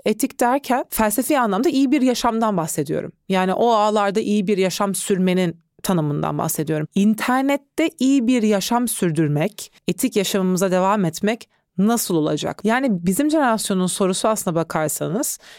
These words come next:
internette iyi bir yaşam sürdürmek ne demek? Etik yaşamak ne demek? İnternetle beraber ve internetin içinde iyi bir yaşam nasıl süreriz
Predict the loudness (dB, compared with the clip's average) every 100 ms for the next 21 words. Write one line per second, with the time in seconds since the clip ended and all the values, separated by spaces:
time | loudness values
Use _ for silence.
0 | _ 2 2 2 0 2 0 -2 -2 2
1 | 2 4 2 2 0 0 -2 -2 -2 -2
2 | 0 0 -2 -4 -4 -2 -4 -6 -10 -14
3 | -20 _ -4 -2 -2 -2 -2 -2 -4 -4
4 | -4 -4 -6 -10 -12 -18 -14 -2 0 2
5 | 0 0 0 0 0 2 2 2 0 0
6 | 0 0 0 0 0 -4 -6 -2 0 0
7 | 0 0 0 0 0 0 0 0 0 -2
8 | 0 0 0 -2